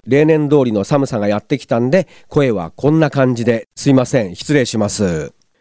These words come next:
えー、週間予報では、長野県内北部の山沿いでは平地でも雪が降るなんて言われる季節になりましたけどね。まあ、北進の皆さんは早めにスタッドレスタイヤに変えてる方が多いでしょうね。カレンダーを見ればもう来週は十二月ですもんね。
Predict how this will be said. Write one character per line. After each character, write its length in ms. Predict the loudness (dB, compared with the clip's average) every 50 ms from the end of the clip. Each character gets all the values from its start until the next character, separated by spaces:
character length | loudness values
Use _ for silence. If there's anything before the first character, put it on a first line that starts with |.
| _ _ -2
え 140 | 0 2 2
ー、 20 |
週 220 | 2 2 2 2
間 180 | 4 4 4 4
予 140 | 4 4 4
報 180 | 4 2 2
で 100 | 4 4
は、 280 | 4 4 2 0 -2 -6 _ _
長 220 | 0 2 2 4 4
野 140 | 2 2 2
県 220 | 2 2 2 2
内 180 | 0 0 -2 0
北 260 | 0 0 2 2 2
部 120 | 2 4
の 100 | 2 2
山 240 | 2 2 2 2 2
沿 220 | 2 2 2 2
い 20 | 2
で 100 | 2 2
は 160 | 2 0 0
平 220 | 0 0 2 2
地 160 | 2 0 2 2
で 80 | 2
も 120 | 4 4 4
雪 280 | 2 2 2 2 4
が 140 | 4 2 2
降 100 | 0 0
る 100 | 0 0
な 120 | 0 0
ん 60 | -2 -4
て 140 | -4 -2
言 80 | 0 2
わ 80 | 2 2
れ 120 | 2 0
る 100 | -2 -4
季 80 | -4 -2
節 260 | -2 -2 -2 -2 -6
に 80 | -4
な 80 | -2 0
り 100 | 0 2
ま 120 | 2 0
し 80 | 0 -2
た 100 | -8 -10
け 80 | -8 -4
ど 80 | 0
ね。 220 | 0 0 0 0 _ _ _ _ _ _ _
ま 120 | 0 0 0
あ、 40 | 0
北 240 | 0 -4 -6 -4
進 220 | 0 2 2 4 4
の 80 | 4
皆 200 | 4 4 4 4
さ 140 | 2 2 2
ん 120 | 2 2 0
は 180 | -2 -4 -6 _
早 260 | -4 0 2 2 4
め 140 | 4 2 2
に 160 | 2 0 -2
ス 80 | -4
タ 140 | -2 -2 0
ッ 20 | 2
ド 140 | 2 4
レ 80 | 2 2
ス 100 | 0 0
タ 140 | -2 0 0
イ 60 | 2
ヤ 100 | 0 0
に 100 | -2 -4
変 140 | -4 -2 -2
え 40 | 0
て 100 | 2 2
る 80 | 0 0
方 220 | 0 0 0 2
が 120 | 2 2 4
多 140 | 4 4 4
い 60 | 2
で 80 | 0
し 100 | -2 -2
ょ 60 | -4 -2
う 20 |
ね。 320 | 0 2 2 2 0 -4 _ _ _ _ _ _ _
カ 120 | -4 0 2
レ 80 | 2
ン 120 | 2 2 2
ダ 160 | 2 2 4 4
ー 20 |
を 60 | 4
見 100 | 4 4
れ 100 | 2 2
ば 140 | 2 0 0
も 200 | 2 2 2 2
う 20 |
来 180 | 2 2 0 0
週 240 | 0 0 0 2 4
は 180 | 4 2 0
十 260 | -2 -2 2 2 4 4
二 120 | 4 4
月 220 | 4 2 0 -2
で 100 | -4 -6
す 100 | -6 -6
も 120 | -8 -10 -4
ん 40 | -2
ね。 280 | 0 0 0 -2 -6